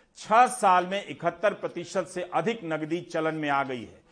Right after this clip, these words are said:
यह तब हुआ जब डिजिटल लेन देन में भी वृद्धि हुई है। क्या काला धन फिर से बनने लगा है? इस सवाल के जवाब के साथ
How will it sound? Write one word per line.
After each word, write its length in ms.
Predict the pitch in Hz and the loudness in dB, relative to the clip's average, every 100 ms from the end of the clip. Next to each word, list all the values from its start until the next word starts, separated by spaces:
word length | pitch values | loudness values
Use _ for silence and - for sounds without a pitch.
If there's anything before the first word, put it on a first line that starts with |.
| - - - | -20 -12 -4
यह 180 | 175 180 | 2 6
तब 160 | 240 202 | 6 8
हुआ 240 | 220 220 | 8 10
जब 240 | 202 185 147 | 8 2 -2
डिजिटल 400 | 175 170 208 190 | -4 -2 -2 0
लेन 280 | 165 185 165 | 0 -2 -2
देन 160 | 165 | -4
में 140 | 160 156 | -4 -4
भी 120 | 190 | -4
वृद्धि 440 | 135 143 120 143 117 | -6 -8 -6 -6 -4
हुई 180 | 156 170 | -4 -2
है। 220 | 147 147 - - - - | -2 -4 -8 -20 -16 0
क्या 140 | 202 185 | 0 2
काला 360 | - 156 170 196 | 2 4 6 4
धन 200 | 185 185 | 4 -2
फिर 200 | 180 156 | -4 -10
से 320 | 143 180 170 147 - - 104 107 | -6 -2 -2 -4 -12 -20 -10 0
बनने 300 | 165 180 214 | 0 2 2
लगा 300 | 202 190 196 | 2 6 6
है? 180 | 185 - - | 4 -4 -8
इस 180 | 160 - | -8 -4
सवाल 320 | 170 190 214 | 2 4 4
के 160 | 202 190 | 0 -4
जवाब 420 | 147 160 170 175 | 0 4 4 4
के 80 | 165 | -4
साथ 300 | - 160 160 | 2 6 6